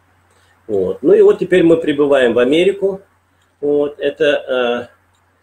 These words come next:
значит, одним из спонсоров нашим был А-, Аэрофлот. Вот. Он, что Аэрофлот делал, э, он нам покупал все билеты на все перелёты, э, бесплатно нам давали. Вот. И только благодаря этому мы смогли потом во второй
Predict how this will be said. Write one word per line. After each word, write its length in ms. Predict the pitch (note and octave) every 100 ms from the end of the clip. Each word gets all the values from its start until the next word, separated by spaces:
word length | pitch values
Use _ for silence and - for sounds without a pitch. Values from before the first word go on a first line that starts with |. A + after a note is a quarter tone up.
| _ _ _ _
значит, 280 | A#2+ - C#3
одним 260 | C#3 D3+ D#3+
из 60 | D#3+
спонсоров 420 | D#3+ - C#3+ C3
нашим 380 | C3+ B2 B2+ A#2
был 200 | C3+ B2+
А-, 140 | B2
Аэрофлот. 680 | C3+ C3+ B2+ - G#2 G#2+ - _ -
Вот. 360 | C3+ C3 B2+ -
Он, 300 | B2 B2 A#2
что 200 | - C#3+
Аэрофлот 400 | C3+ - C#3+ A#2
делал, 400 | D#3 G#3+ D3+ A#2+
э, 340 | B2 A#2 A2 G#2
он 220 | C#3 D#3+
нам 220 | D3 C#3 B2+
покупал 500 | B2 A#2 - C3+ C3
все 220 | - C#3
билеты 420 | B2+ B2+ G#2 G2
на 120 | G2
все 180 | - A2+
перелёты, 680 | - A2+ A#2+ E3+ F3 F#2+ - _ _ -
э, 380 | G2+ G2+ G2 - _ -
бесплатно 480 | B2+ - G#2 -
нам 200 | F2 E2+
давали. 380 | F2 F#2 F#2 E2+ _ _ _ _
Вот. 280 | G#2+ F#2 F2+
И 60 | A2
только 260 | D3+ -
благодаря 400 | B2 B2+ B2 C3
этому 260 | F3 C3+ A2+
мы 140 | A#2+
смогли 380 | A2+ A#2+ B2 C3+
потом 320 | A2+ A2 G#2+
во 80 | G#2+
второй 400 | A#2 A#2+ A#2